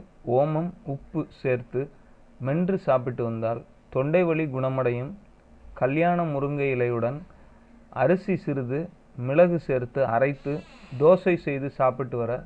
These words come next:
சளி குணமாகும். பற்களுக்கு மிளகுடன் உப்பு சேர்த்து பல் துலக்கினால் பல்வலி, சொத்தைப்பல், ஈறுவலி, ஈறுகளிலிருந்து இரத்தம் வடிதல் குணமாகும். பற்களும் வெண்மையாக இருக்கும்.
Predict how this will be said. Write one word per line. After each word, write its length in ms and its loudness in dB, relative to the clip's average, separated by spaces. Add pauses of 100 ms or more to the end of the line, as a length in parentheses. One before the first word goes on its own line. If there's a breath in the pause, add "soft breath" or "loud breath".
(140)
சளி 280 -2
குணமாகும். 680 -4 (1160 soft breath)
பற்களுக்கு 640 2 (540)
மிளகுடன் 560 6
உப்பு 280 -2
சேர்த்து 480 -2
பல் 260 0
துலக்கினால் 600 -2
பல்வலி, 500 2 (220)
சொத்தைப்பல், 640 -2 (200)
ஈறுவலி, 480 2 (200)
ஈறுகளிலிருந்து 800 2
இரத்தம் 400 -2
வடிதல் 380 -2
குணமாகும். 600 -4 (680 soft breath)
பற்களும் 520 2 (180)
வெண்மையாக 640 0
இருக்கும். 400 -4